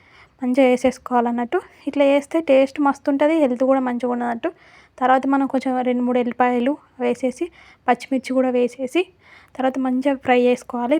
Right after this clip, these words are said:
పచ్చిమిర్చి మొత్తం ఫ్రై అవ్వాలి, లేకపోతే కొంచెం కారం కారం వస్తుంది. మొత్తం ఫ్రై అయిపోయినాక అట్నే ఉల్లిగడ్డలు కూడా కొన్ని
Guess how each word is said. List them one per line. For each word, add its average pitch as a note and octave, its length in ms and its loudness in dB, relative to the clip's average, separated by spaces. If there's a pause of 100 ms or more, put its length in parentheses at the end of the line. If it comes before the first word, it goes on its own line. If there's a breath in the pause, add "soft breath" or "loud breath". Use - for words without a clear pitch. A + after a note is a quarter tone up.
పచ్చిమిర్చి C#4 440 -2
మొత్తం B3+ 260 -4
ఫ్రై A#3+ 220 2
అవ్వాలి, A#3 240 -2
లేకపోతే C4 320 -4
కొంచెం B3+ 180 -2 (100)
కారం A#3+ 300 0
కారం A#3+ 240 -2
వస్తుంది. B3 280 -14 (120)
మొత్తం C4 220 -6 (100)
ఫ్రై A#3 220 0
అయిపోయినాక A#3 440 -6 (560 loud breath)
అట్నే C4 280 -2
ఉల్లిగడ్డలు B3 460 0
కూడా C4 140 -2 (120)
కొన్ని A#3+ 180 -2